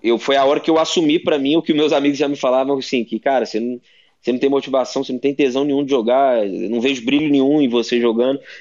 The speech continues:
E eu temava, porque, pô, aquilo era minha rotina, isso deve ter dois anos, então era treze anos, aquilo era minha rotina, né? Então, cara, é difícil você realizar que você não tá motiva-,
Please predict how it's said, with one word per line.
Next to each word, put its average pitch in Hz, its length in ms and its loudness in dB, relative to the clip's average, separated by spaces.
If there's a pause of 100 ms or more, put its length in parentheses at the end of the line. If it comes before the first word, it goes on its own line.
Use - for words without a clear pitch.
(160)
E 120 100 4
eu 160 220 4
temava, 190 600 0
porque, 123 280 -4
pô, 160 180 0
aquilo 139 240 0
era 156 120 0
minha 170 120 0
rotina, 156 640 0 (280)
isso 123 240 0
deve 123 180 0
ter 120 140 2
dois 117 300 2
anos, 143 240 0
então 117 200 -2
era 117 140 0
treze 143 420 0
anos, 135 240 0
aquilo 123 220 0
era 120 160 2
minha 120 160 -2
rotina, 113 440 0
né? 117 120 0
Então, 120 240 -2
cara, 135 360 0 (240)
é 131 80 0
difícil 180 420 -2
você 165 260 0
realizar 127 640 0 (400)
que 123 120 -4
você 127 320 -2
não 127 120 -2
tá 120 160 -2
motiva-, 120 380 -2